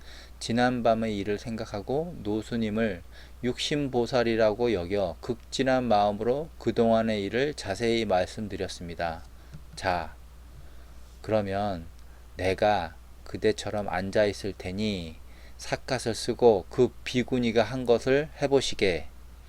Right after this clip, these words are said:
구지 스님이 그 비구니 스님이 하였던 대로 삿갓을 쓰고 청룡 화상을 세 번 돌고 나가려 하니 청룡 화상이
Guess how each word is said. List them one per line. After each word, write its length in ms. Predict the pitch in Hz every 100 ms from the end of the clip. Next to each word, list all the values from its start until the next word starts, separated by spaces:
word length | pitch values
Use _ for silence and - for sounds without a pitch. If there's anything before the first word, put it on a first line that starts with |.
| - - - - -
구지 320 | - 117 131
스님이 600 | 123 120 107 107 101 87 - - - -
그 180 | 120
비구니 540 | - - 110 123 123 113
스님이 580 | - 117 113 110 110 117 - - - - - - - - - -
하였던 640 | - 139 127 - 117 110
대로 460 | 98 95 104 85 78
삿갓을 600 | - 135 - 135 120 117
쓰고 420 | - 120 110 143 - - - -
청룡 540 | - 156 151 147 147
화상을 480 | 151 143 135 131 143
세 240 | - 151
번 220 | 147 147 139
돌고 460 | 107 104 120 127 - - - - - -
나가려 580 | 95 95 101 110 110
하니 520 | 104 104 101 98 85 78
청룡 480 | - 135 131 127 123
화상이 880 | 135 135 120 120 - - - 135